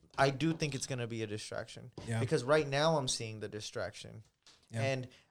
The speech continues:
Speaker 1: I might be, I don't know. I, I ha-, I feel like I have a different mentality from you guys in the, in this, in the sense that I see things going down and away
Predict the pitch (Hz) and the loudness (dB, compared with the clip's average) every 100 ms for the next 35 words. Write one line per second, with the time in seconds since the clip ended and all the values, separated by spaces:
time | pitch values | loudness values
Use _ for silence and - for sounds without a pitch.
0 | _ 151 185 214 175 190 196 202 202 - | _ 0 4 4 4 0 0 -2 -4 -8
1 | _ _ - 170 180 190 156 - 147 165 | _ _ -4 -2 2 2 0 -4 -2 0
2 | 156 160 170 143 - 185 175 165 156 165 | 0 0 0 -2 -2 -2 0 0 2 2
3 | 156 151 151 151 139 131 139 165 160 127 | 2 0 -4 -6 -6 -4 0 0 0 -4
4 | 127 123 113 120 117 123 - - - - | -6 -8 -2 0 2 -2 -8 -16 -20 -20
5 | _ - 123 127 - 135 127 127 - - | _ -6 -4 -4 -6 -4 -2 0 0 -2
6 | 123 127 113 139 131 - 143 120 113 - | -6 -4 -4 -4 -6 0 4 4 4 -2
7 | _ _ _ _ _ _ _ 131 160 165 | _ _ _ _ _ _ _ 2 4 4
8 | - 170 165 156 151 127 - 135 131 127 | 2 0 -4 -4 -4 -6 -4 -2 -2 -6
9 | 104 _ _ 123 117 131 147 160 - 123 | -10 _ _ 0 2 2 0 -6 -6 -4
10 | 120 117 113 104 - _ 127 110 117 120 | -2 -2 -6 -12 -18 _ -6 0 2 2
11 | 143 175 | 0 -4